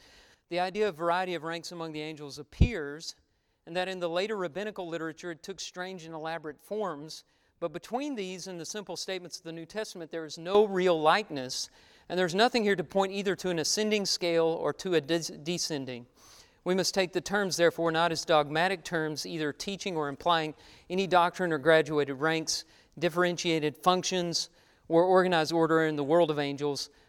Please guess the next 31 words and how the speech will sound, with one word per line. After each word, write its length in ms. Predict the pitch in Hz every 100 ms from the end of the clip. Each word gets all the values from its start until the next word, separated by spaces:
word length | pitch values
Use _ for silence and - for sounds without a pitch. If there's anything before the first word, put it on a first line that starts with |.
| -
but 100 | 156
as 140 | 160
a 60 | 156
rhetor-, 560 | 151 - 196 220 214 -
as 220 | 160 135
rhetorical 640 | 151 147 - 240 247 208
terms 560 | 185 180 180 180 170 -
brought 400 | 147 165 185 196
together 460 | 190 165 165 160
in 180 | 165 156
order 280 | 147 165 160
to 220 | 156 170
express 560 | 151 - - 175 185 -
the 120 | -
unique 380 | 151 156 185 180
supremacy 760 | - 156 - 185 165 185 170 160 - - -
and 100 | 156
absolute 480 | 165 - 180 165 147
sovereignty 520 | 175 160 165 165 165
proper 400 | - 180 175 180
to 200 | - 170
Christ, 680 | - 170 151 123 - - - _ _ _ - -
and 120 | 160
meaning 240 | 180 185
simply 360 | - 208 190 180
that 140 | 165
whatever 300 | 156 196 175
powers 460 | 175 - 185 180 156
or 80 | 156
dignities 560 | 143 175 170 156 143
existed, 640 | 147 160 170 175 - 170 156